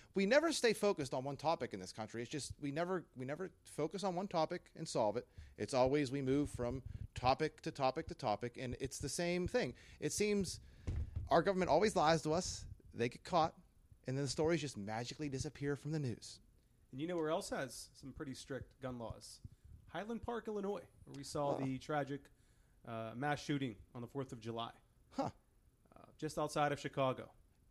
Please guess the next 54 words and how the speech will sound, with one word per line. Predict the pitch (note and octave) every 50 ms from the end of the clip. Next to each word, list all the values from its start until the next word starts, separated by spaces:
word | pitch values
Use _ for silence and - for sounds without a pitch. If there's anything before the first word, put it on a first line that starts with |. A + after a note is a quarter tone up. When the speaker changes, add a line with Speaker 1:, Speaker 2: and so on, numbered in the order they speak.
| - -
Speaker 1:
Which | - D#3+ C3
Speaker 2:
Very | C#3+ D3 F#3
Speaker 1:
mass | F3
shooting | - G#3+ G#3 G3 F#3
Speaker 2:
strict | E3+
Speaker 1:
was | E3
Speaker 2:
gun | F#3
Speaker 1:
this? | E3+
Because | - D3 D3 D3+
Speaker 2:
laws. | C3+
Speaker 1:
there's | D3+ C#3 B2+
one | C#3 C3
every | A#2+ A2 G#2+
weekend? | A#2 B2+ - C#3+ D3+ - - - - _ _ _ _ - _ _ _ - - - _ _ _ _ _ _
Speaker 2:
It's | _ -
one | B2 A#2
every | A2+ G#2 G2+
day | F#2+ G#2 A2 - - F2
almost. | - - - E3 F#3 G3 - -
Speaker 1:
Yeah, | - C3+
one | D3 D3+
every | D3 E3 D#3+
day. | F3 E3+ D#3+ - - - - - - -
I | E3+
think | A#3 D4+
there | F4 C#4+
was | G3 F#3 - F#3
eighty | G3 A3+ B3 -
people | - A#3+ A3+ - E3
shot | - - - D#3+ D3+ -
the | - A#2
weekend | B2 C3 - C#3+ C3
before, | B2+ B2 - - C3+ - - B2+
the | B2+ B2
weekend | D3+ E3+ - E3+
before | C#3+ C3+ - D#3+ E3 D3+
this | C3+ D#3
happened. | C#3+ B2 B2
There | A#2+
was | A2+ - - -
eighty | F#3 D#3+ F3 G#3 G3+
people | - - G#3+ G3+ - D#3+ D3+
shot | - - - C#3+ A#2+ A2 - - - - - - - -
in | C3+ C3
Chicago. | - - C3+ - C#3+ C3 A#2+ A2+ G#2+ F#2 F#2+ - - - - - - - -
But | C3 F3+ F#3+ - - - - - _ _ _ - - - - - - -
what | D3 C#3 -
was | A#2 A2+
it? |
A | G#2 G#2
dozen | - D#3 D3 C#3+ B2+
people | D#3 D#3 C3+ C#3+
get | C#3 C3
shot | - D#3+ C#3+ C3 B2+ -